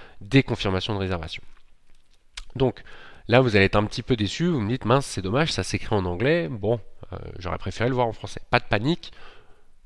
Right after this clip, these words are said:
ça peut se mettre en français d'en rajouter une langue, et deuxièmement, si on l'a mis en anglais, il y a bien une raison. Le premier sujet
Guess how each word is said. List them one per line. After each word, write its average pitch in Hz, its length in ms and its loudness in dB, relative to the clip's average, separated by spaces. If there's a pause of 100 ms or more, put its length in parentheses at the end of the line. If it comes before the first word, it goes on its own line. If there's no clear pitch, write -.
(140)
ça - 200 -2
peut - 140 0
se - 120 -4
mettre 127 160 0
en 104 40 0
français 90 300 -4
d'en 87 100 -4
rajouter 85 320 -8
une 104 120 -4
langue, 160 300 -2
et 98 100 -2
deuxièmement, 107 580 -2
si - 160 -6
on 107 60 0
l'a 101 120 2
mis 101 100 -2
en 90 100 -2
anglais, 123 420 -4
il 92 60 -8
y 92 60 -2
a 90 40 -6
bien 113 140 0
une 117 80 -2
raison. 92 220 -4 (1080)
Le 113 120 0
premier 226 340 4
sujet - 420 -2